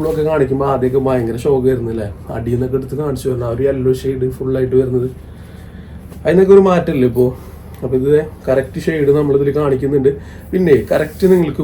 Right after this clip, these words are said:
ഫോട്ടോസോ മറ്റുള്ള കാര്യങ്ങളോ വേണമെന്നുണ്ടെങ്കിൽ തീർച്ചയായിട്ടും നമ്മുടെ ചാനലിൽ എച്ച് ഡി ആർ വേർഷനിലാണ് നമ്മൾ ചെയ്യുന്നത്.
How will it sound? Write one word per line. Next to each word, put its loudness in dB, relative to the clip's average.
ഫോട്ടോസോ 4
മറ്റുള്ള 0
കാര്യങ്ങളോ 2
വേണമെന്നുണ്ടെങ്കിൽ -4
തീർച്ചയായിട്ടും -6
നമ്മുടെ -8
ചാനലിൽ -2
എച്ച് -6
ഡി 0
ആർ -2
വേർഷനിലാണ് 0
നമ്മൾ 0
ചെയ്യുന്നത്. 0